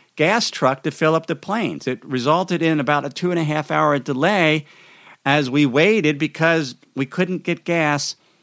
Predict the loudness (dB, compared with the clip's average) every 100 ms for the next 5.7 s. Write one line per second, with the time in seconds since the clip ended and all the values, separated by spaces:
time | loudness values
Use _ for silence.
0 | _ _ 0 2 2 0 0 2 0 -4
1 | _ -12 -8 -4 -2 -2 -4 -10 -10 -12
2 | -20 _ _ _ _ _ _ -2 0 0
3 | 2 0 2 2 2 2 2 2 2 0
4 | 4 2 0 -6 0 -2 0 -4 -4 -4
5 | -4 -4 -4 -14 -18 -18